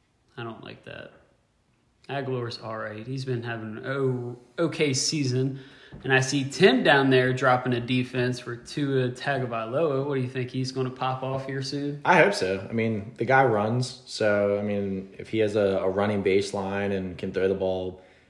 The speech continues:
Speaker 2: halfway decent, I mean, the offense looks like it already supports a decent quarterback 'cause, I mean, Fitz was slinging the ball. So, yeah, we'll see. I mean, Matt Ryan's been iffy all year, so I figured I'd just throw him on the bench,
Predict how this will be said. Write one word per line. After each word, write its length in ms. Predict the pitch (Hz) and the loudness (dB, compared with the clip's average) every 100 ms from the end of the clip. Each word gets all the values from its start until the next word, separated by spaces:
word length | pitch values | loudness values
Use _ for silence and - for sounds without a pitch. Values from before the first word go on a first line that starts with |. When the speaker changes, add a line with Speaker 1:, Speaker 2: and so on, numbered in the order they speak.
| _ | _
Speaker 2:
halfway 380 | - 95 95 101 | 2 4 4 2
decent, 400 | 95 98 104 98 | 2 -2 -2 -2
I 40 | |
mean, 300 | 101 98 98 | 0 2 0
the 100 | 95 85 | -2 0
offense 540 | 90 107 98 95 - | 2 2 0 -6 -4
looks 220 | 98 98 | -4 -2
like 100 | 95 | -4
it 80 | 92 | -2
already 240 | 92 95 | 0 -2
supports 720 | 90 87 87 95 92 - - - | -4 -8 -4 -2 -2 -6 -12 -8
a 80 | 92 | -6
decent 440 | 85 98 101 92 - | -6 -6 -6 -6 -6
quarterback 520 | 82 82 82 85 - | -6 -4 -4 -4 -6
'cause, 220 | 78 - | -12 -10
I 60 | 85 | -10
mean, 160 | 87 | -10
Fitz 340 | - - 101 - | -6 -2 -2 -2
was 160 | 90 | -8
slinging 260 | - 90 92 | -6 -6 -6
the 60 | 87 | -6
ball. 400 | 87 87 87 - - _ _ | -4 -4 -6 -16 -20 _ _
So, 240 | - 95 | 0 2
yeah, 180 | - 101 | 6 6
we'll 80 | 214 | 6
see. 280 | 202 104 107 - | 4 2 0 -2
I 60 | - | -2
mean, 160 | 107 107 | 0 4
Matt 200 | 117 104 | 4 4
Ryan's 320 | 98 98 95 | 2 2 0
been 300 | 95 85 76 - | -4 -6 -10 -2
iffy 340 | 92 90 90 | -2 0 -2
all 140 | 90 92 | 0 0
year, 280 | 90 90 | 0 -2
so 240 | 87 85 85 | -4 -4 -4
I 40 | |
figured 280 | 85 92 92 | -4 -2 0
I'd 80 | 90 | 0
just 140 | 90 | -4
throw 100 | - | -4
him 80 | 101 | -4
on 80 | 98 | -4
the 60 | 92 | -4
bench, 420 | 95 95 - | -4 -4 -8